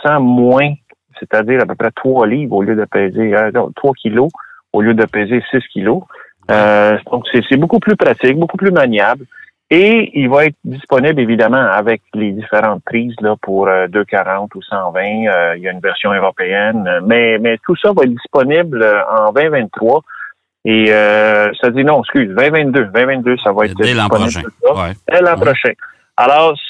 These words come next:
Speaker 1: c'est, c'est intéressant pour les gens qui, euh, ont justement des, des voitures, euh, branchables, euh, parce que ça allège énormément le, le, le, le poids de ce, ce, ce, cet item-là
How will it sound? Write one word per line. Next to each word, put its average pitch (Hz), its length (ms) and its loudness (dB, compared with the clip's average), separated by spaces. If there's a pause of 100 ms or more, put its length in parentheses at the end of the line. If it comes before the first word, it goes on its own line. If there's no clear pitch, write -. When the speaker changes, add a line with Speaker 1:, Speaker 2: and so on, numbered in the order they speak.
(120)
Speaker 1:
c'est, 147 280 -4
c'est 160 100 2
intéressant 185 560 0
pour 160 140 -2
les 131 200 2
gens 156 180 2 (140)
qui, 120 320 2
euh, 113 140 4
ont 139 260 2
justement 117 500 0
des, 110 180 -4
des 101 160 -4
voitures, 117 580 0
euh, 95 240 0
branchables, 110 640 -2 (520)
euh, 98 840 2
parce 101 220 -2 (100)
que 117 120 2 (140)
ça 101 140 2
allège 107 840 0
énormément 110 920 2
le, 98 300 -2
le, 95 240 -2
le, 92 220 -2
le 92 140 -4 (160)
poids 131 320 4
de 104 160 -2 (120)
ce, - 60 -4 (220)
ce, - 60 -12 (200)
ce, - 60 -8 (180)
cet 110 180 -6
item-là 120 600 2